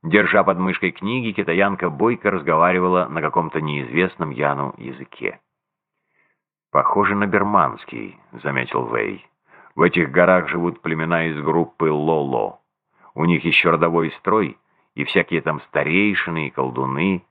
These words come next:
как у папуасов». «К ним уже ездят кинопередвижки», сказал Ян.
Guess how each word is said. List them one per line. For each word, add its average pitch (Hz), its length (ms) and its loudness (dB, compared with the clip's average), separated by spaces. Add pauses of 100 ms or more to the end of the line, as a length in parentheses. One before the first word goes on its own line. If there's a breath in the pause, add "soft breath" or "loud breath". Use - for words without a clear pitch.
(180)
как - 220 -8
у 98 60 0
папуасов». 85 840 2 (1600)
«К - 120 -14
ним 139 240 4
уже 135 160 6
ездят 127 420 4
кинопередвижки», 120 920 0 (280)
сказал 64 320 0
Ян. 52 340 -4